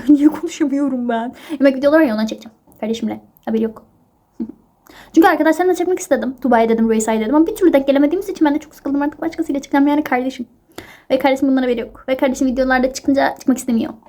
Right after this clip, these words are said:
Daha doğrusu hiç çıkmadı. Şimdi çıkacak. Çıkmak zorunda.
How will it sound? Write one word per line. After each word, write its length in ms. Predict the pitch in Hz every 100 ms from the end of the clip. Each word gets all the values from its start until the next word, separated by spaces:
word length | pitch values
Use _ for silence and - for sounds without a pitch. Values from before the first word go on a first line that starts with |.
| _ _ _ -
Daha 160 | 240 233
doğrusu 140 | 233
hiç 120 | 233 -
çıkmadı. 360 | 226 202 - _ -
Şimdi 180 | 240
çıkacak. 500 | - - 202 - _ _ _
Çıkmak 240 | - 233
zorunda. 460 | 254 233 220 -